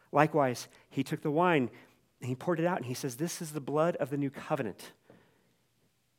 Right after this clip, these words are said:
It's poured out for the remission of sins. In other words, for the forgiveness of sins. That's actually the root of your problem. <laughs>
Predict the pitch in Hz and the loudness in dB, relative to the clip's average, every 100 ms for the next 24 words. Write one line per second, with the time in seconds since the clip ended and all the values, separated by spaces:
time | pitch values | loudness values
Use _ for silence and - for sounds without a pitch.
0 | _ _ _ _ _ _ _ - - - | _ _ _ _ _ _ _ -10 -10 -6
1 | - 196 180 170 196 - - - 160 139 | 2 4 6 4 2 -4 -18 -6 -2 0
2 | 135 135 156 - 156 - 143 123 147 151 | 2 2 0 -2 -4 -2 -4 -2 -2 -2
3 | - 139 - 135 123 156 156 131 - - | -4 -8 -6 -6 -4 -2 -2 -4 -6 -2
4 | 131 - - - - 214 226 240 226 - | -2 -4 -12 -10 0 2 4 4 2 2
5 | 196 185 170 165 180 151 131 - 190 147 | 2 4 2 2 2 2 2 4 4 4
6 | 107 92 _ _ _ _ _ - - - | -2 -6 _ _ _ _ _ -18 -18 -20
7 | 762 - | -18 -14